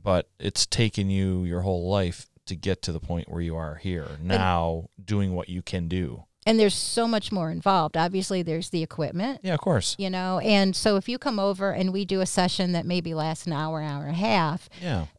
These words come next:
Speaker 2: there's more time behind the scenes. It's the
Speaker 1: Sure.
Speaker 2: editing and the, you know,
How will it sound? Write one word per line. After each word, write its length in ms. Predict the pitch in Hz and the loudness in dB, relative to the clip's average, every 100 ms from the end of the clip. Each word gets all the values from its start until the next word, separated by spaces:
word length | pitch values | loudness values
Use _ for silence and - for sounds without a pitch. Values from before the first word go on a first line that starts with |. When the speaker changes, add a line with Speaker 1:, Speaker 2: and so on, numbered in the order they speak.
| _ _ _ _ | _ _ _ _
Speaker 2:
there's 300 | - 202 196 | 6 6 6
more 500 | 190 190 196 208 202 | 4 4 4 4 2
time 480 | 196 - 226 240 196 | 2 -2 0 2 2
behind 480 | 170 165 170 233 233 | -2 -4 -2 0 2
the 60 | 180 | 2
scenes. 480 | - 147 101 - | 0 -4 -4 -4
It's 280 | 127 185 - | 0 0 -2
the 120 | - 180 | -4 -4
Speaker 1:
Sure. 60 | |
Speaker 2:
editing 680 | - 196 196 - 160 151 156 | -2 -2 0 0 -2 -4 -2
and 220 | 185 175 | 0 4
the, 240 | 165 165 156 | 6 6 4
you 120 | |
know, 100 | 185 | 2